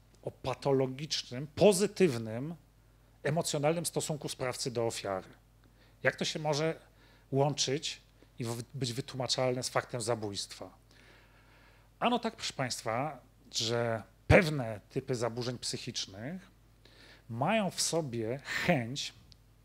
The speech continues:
zabicia ofiary, ale nie po to, żeby zrobić jej krzywdę, tylko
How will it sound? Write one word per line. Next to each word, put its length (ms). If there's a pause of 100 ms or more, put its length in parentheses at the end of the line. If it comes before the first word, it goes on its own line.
(800)
zabicia 800
ofiary, 640
ale 300
nie 180
po 160
to, 380 (320)
żeby 220
zrobić 340
jej 120
krzywdę, 480 (540)
tylko 300